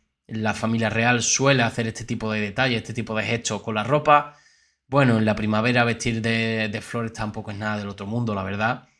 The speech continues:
Pero bueno, puede ser, puede ser. Hay que ser positivo de que todo se pueda arreglar. Y para ello, si esto es un gesto, pues bueno, ojalá así lo sea. La cuestión es, estamos a ocho de abril.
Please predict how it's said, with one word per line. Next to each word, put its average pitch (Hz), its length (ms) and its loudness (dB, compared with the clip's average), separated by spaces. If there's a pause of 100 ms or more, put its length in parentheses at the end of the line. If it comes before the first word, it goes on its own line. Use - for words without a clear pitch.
(180)
Pero 117 160 0
bueno, 120 260 2
puede 135 180 2
ser, 135 240 2
puede 117 160 0
ser. 101 320 0
Hay 110 160 2
que - 100 -2
ser 120 140 2
positivo 120 480 0
de 107 140 0
que 110 100 0
todo 113 180 0
se 110 140 -2
pueda 113 180 2
arreglar. 120 600 0 (760)
Y 131 80 0
para 110 300 4
ello, 117 160 2
si 117 100 0
esto 110 260 0
es 117 60 2
un 110 80 0
gesto, 135 460 -2 (420)
pues 104 260 0
bueno, 107 240 0
ojalá 98 320 2
así 110 200 2
lo 101 100 -2
sea. 101 400 0 (180)
La 110 200 4
cuestión 123 360 2
es, 123 180 4
estamos 113 340 0
a 117 60 4
ocho 120 260 2
de 117 80 4
abril. 113 480 0